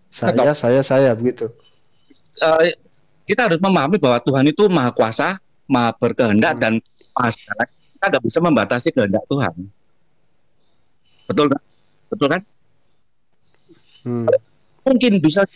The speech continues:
Speaker 2: kalau kita me-, nggak mungkin, Tuhan kita terbatas. Karena manusianya saja bilang nggak mungkin. Tapi kalau kita Kristen, mungkin apapun diri kehendak Tuhan sangat mungkin. Dan itu, eh,
Speaker 1: Ya.
Speaker 2: mustahil.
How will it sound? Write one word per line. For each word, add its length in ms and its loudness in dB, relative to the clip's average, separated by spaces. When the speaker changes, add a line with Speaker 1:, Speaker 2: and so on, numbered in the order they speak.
Speaker 2:
kalau 240 0
kita 240 -4
me-, 180 -2
nggak 200 -2
mungkin, 240 2
Tuhan 260 2
kita 220 0
terbatas. 640 -4
Karena 180 0
manusianya 460 2
saja 240 -2
bilang 240 0
nggak 100 -6
mungkin. 380 -2
Tapi 160 -2
kalau 240 -2
kita 240 -6
Kristen, 400 -2
mungkin 300 -2
apapun 400 -2
diri 320 0
kehendak 400 0
Tuhan 320 -2
sangat 320 -2
mungkin. 320 0
Dan 160 -2
itu, 220 0
eh, 160 -4
Speaker 1:
Ya. 260 2
Speaker 2:
mustahil. 480 -2